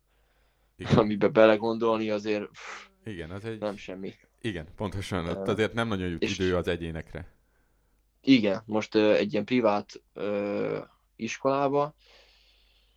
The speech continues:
Speaker 2: például a főbb óráimon volt tíz-húsz gyerek, és akkor, hogyha akármilyen kérdésed volt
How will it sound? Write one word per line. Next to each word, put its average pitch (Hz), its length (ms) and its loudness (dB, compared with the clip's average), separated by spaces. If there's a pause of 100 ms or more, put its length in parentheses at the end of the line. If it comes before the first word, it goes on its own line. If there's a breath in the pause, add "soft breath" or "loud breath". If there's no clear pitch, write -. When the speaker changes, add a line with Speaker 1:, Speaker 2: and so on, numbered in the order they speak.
(140)
Speaker 2:
például 107 320 2
a 104 60 2
főbb 107 320 -4
óráimon 110 640 4
volt 101 400 -4 (800)
tíz-húsz 104 680 -8
gyerek, - 400 2 (140)
és - 200 -10
akkor, 101 500 -2
hogyha - 300 -2
akármilyen 101 480 -2
kérdésed 101 760 0
volt 95 400 -2